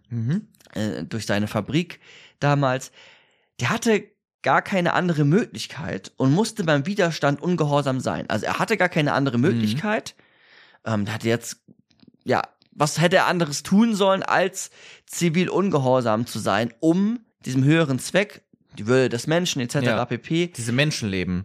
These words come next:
Speaker 2: Die Menschenleben einfach
Speaker 1: Zu
Speaker 2: zu
Speaker 1: retten.
Speaker 2: zu retten. Genau, man kann's auch einfach ganz, äh,
Speaker 1: Ja.
Speaker 2: direkt sagen, um die Menschenleben zu retten, hatte er keine andere Möglichkeit und hat aus diesem Grund ist er in den Widerstand gegangen und ist ungehorsam gewesen.
Speaker 1: Ja.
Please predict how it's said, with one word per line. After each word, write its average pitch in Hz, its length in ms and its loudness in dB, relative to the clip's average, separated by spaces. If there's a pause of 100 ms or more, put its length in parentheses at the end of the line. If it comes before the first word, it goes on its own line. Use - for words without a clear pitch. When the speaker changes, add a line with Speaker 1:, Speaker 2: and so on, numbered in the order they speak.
Speaker 2:
Die 127 40 0
Menschenleben 165 680 2
einfach 139 220 -2
Speaker 1:
Zu 110 100 -2
Speaker 2:
zu 156 100 2
Speaker 1:
retten. 104 200 -6
Speaker 2:
zu - 140 -2
retten. 104 280 0
Genau, 123 140 0
man 104 120 0
kann's 135 220 -2
auch 90 60 -8
einfach 123 240 -2
ganz, 120 260 0
äh, 104 300 -4
Speaker 1:
Ja. 117 180 0
Speaker 2:
direkt 131 420 -4
sagen, 139 240 2
um 156 60 -2
die 143 100 0
Menschenleben 170 540 0
zu 143 160 -4
retten, 170 220 -2 (400)
hatte - 260 -2
er 156 120 0
keine 131 300 -6
andere 127 300 0
Möglichkeit - 800 -4 (640)
und 156 200 2
hat - 260 -4 (180)
aus 127 160 -6
diesem 185 340 0
Grund 123 480 -2 (140)
ist - 160 -6
er 123 100 2
in 117 60 2
den 123 100 2
Widerstand 214 480 -2
gegangen 95 320 -6
und 156 220 -6
ist - 180 -8
ungehorsam 92 680 -2
gewesen. 131 520 -10
Speaker 1:
Ja. 110 200 -2